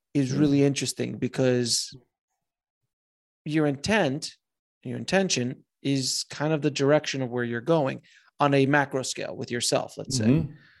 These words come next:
Speaker 1: So if I decide that I'm gonna go to the store, probability of me actually going to the store becomes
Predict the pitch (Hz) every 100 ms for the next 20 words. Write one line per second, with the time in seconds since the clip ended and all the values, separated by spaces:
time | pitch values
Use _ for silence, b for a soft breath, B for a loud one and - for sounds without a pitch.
0 | B - - 143 139 131 143 143 139 139
1 | - - 156 151 147 135 127 131 _ _
2 | _ _ _ _ 170 135 135 123 131 127
3 | 135 131 127 123 - - - 120 - -
4 | 175 131 120 110 _ _ _ _ _ _
5 | _ _ _ _ _ _ _ - 185 147
6 | 127 170 196 180 151 139 123 139 135 131
7 | - 139 123 170 180 151 143 131 139 131
8 | 131 - 139 143 139 127